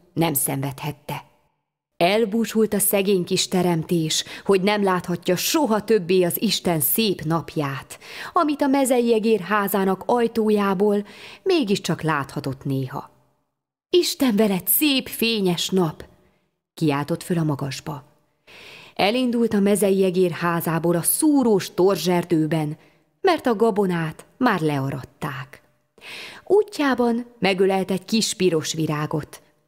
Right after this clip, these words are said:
amely előtte hajladozott. „Isten veled, piros virág! Ha erre röpül egyszer az én kedves fecském, mondd meg neki, hogy tiszteltetem.” „Csivit, csivit!”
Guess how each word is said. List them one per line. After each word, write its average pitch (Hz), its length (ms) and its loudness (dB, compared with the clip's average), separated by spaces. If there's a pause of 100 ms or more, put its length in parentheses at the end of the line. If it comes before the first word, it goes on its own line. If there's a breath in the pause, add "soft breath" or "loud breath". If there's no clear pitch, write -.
amely 269 360 2
előtte 143 460 -2
hajladozott. 139 960 -6 (800)
„Isten 294 460 4
veled, 226 240 2
piros 202 480 0
virág! 156 520 -4 (520 loud breath)
Ha 339 260 0
erre 330 320 2
röpül 233 360 2
egyszer 233 360 -2
az 220 120 0
én 233 180 0
kedves 208 500 0
fecském, 165 720 -4 (420 soft breath)
mondd 330 240 2
meg 240 160 2
neki, 190 460 -2 (240 loud breath)
hogy 381 160 2
tiszteltetem.” 160 1000 -4 (800)
„Csivit, 359 520 2 (160)
csivit!” 349 520 2